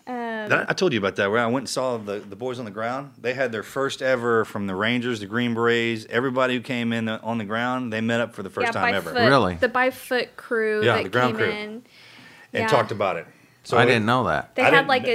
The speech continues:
Speaker 2: it just
Speaker 1: debrief
Speaker 2: happened.
Speaker 1: of
Speaker 3: That's cool.
Speaker 1: Yeah, of everybody, because there were Rangers and Green Berets.
Speaker 2: It was in this
Speaker 1: Um,
Speaker 2: huge hall.
Speaker 1: and so the, the two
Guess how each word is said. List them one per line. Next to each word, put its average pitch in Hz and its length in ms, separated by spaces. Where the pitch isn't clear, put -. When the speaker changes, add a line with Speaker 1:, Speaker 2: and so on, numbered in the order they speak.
Speaker 2:
it - 60
just 269 140
Speaker 1:
debrief 160 320
Speaker 2:
happened. 117 460
Speaker 1:
of 233 200
Speaker 3:
That's 135 220
cool. 104 400
Speaker 1:
Yeah, 226 420
of 226 80
everybody, 262 460
because 269 320
there 262 100
were 240 140
Rangers 269 400
and 226 240
Green 233 200
Berets. 208 680
Speaker 2:
It 226 140
was 220 140
in 202 60
this 190 120
Speaker 1:
Um, 220 60
Speaker 2:
huge 196 260
hall. 151 420
Speaker 1:
and 220 320
so 226 220
the, 220 300
the 226 100
two 233 800